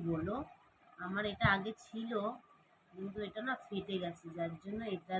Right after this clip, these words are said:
দিয়ে, উম, আর কিছু টাকা দিয়ে এটা নিয়ে এসেছি। তো কেমন হয়েছে অবশ্যই বলো। তোমাদের সামনে এটা হাতে করে নিলাম।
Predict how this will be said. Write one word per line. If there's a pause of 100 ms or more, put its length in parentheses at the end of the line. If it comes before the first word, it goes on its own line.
(120)
দিয়ে, (680)
উম, (200)
আর (100)
কিছু (140)
টাকা (160)
দিয়ে
এটা (100)
নিয়ে
এসেছি। (520)
তো (100)
কেমন (100)
হয়েছে (120)
অবশ্যই (120)
বলো। (540)
তোমাদের
সামনে
এটা
হাতে (100)
করে
নিলাম।